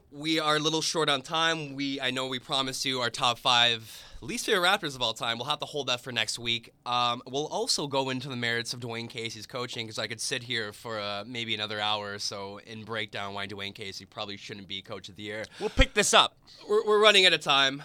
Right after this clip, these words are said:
Speaker 1: Um, but nonetheless, next week will be our official launch for our first podcast. Again, guys, thank you so much for listening.
Speaker 2: The
Speaker 1: Um,
Speaker 2: official launch.
Speaker 1: the official launch. We'll have more information about our website. Right now, it's toronto basketball matters dot wordpress dot com.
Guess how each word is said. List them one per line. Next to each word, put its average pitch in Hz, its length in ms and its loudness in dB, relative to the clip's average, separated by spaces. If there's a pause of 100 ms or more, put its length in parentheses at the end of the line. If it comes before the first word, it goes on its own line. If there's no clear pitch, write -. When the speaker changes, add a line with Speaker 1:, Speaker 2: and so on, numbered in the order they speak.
(140)
Speaker 1:
Um, 127 760 4
but 151 140 -2
nonetheless, 147 560 6
next 139 300 2
week 143 180 -4
will 139 160 0
be 135 160 -4
our 123 80 -2
official 120 400 -8
launch 117 240 0
for - 120 8
our 104 80 -4
first - 280 -10
podcast. 180 800 0 (220)
Again, 151 300 4
guys, 156 260 4
thank 143 180 0
you 139 60 -6
so 143 180 0
much 143 180 0
for 135 140 -4
listening. 156 600 -2 (180)
Speaker 2:
The 135 140 4
Speaker 1:
Um, 131 200 10
Speaker 2:
official 151 400 6
launch. 135 520 6
Speaker 1:
the 131 160 -2
official 135 580 -6
launch. 131 500 -6
We'll 139 140 -6
have 135 120 0
more 135 140 -2
information 127 540 -4
about 110 180 -6
our 107 100 -4
website. 147 540 -2
Right 120 220 -2
now, 113 180 -2
it's 113 180 -6
toronto 120 260 -6
basketball 107 360 -2
matters 107 380 -4
dot 107 180 -4
wordpress 104 420 -10
dot 98 200 -6
com. 117 460 0